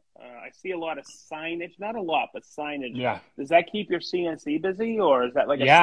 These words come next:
Speaker 1: side?
Speaker 2: Yeah. So I've got this awesome, uh, five foot by ten foot C N C machine, and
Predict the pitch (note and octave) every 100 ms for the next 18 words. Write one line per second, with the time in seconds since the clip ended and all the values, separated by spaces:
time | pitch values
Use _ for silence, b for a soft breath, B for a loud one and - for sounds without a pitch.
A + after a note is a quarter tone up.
0 | D3+ C#3 F#3 F#3+ _ _ _ - C#3 D3
1 | D3 B2+ D3+ C#3 C3+ C3 D#3+ D#3 C#3+ -
2 | B2+ C3+ - C#3+ C#3 C3 - _ _ -
3 | C3 A#2+ A2+ C3+ C#3 - C#3+ C3+ C3 -
4 | C3+ B2+ C#3 C3+ - C#3 C3+ B2 C#3 C3+
5 | B2+ - C3 B2+ C3 A#2+ b b b _
6 | _ - C#3 C3+ C3 B2+ B2 B2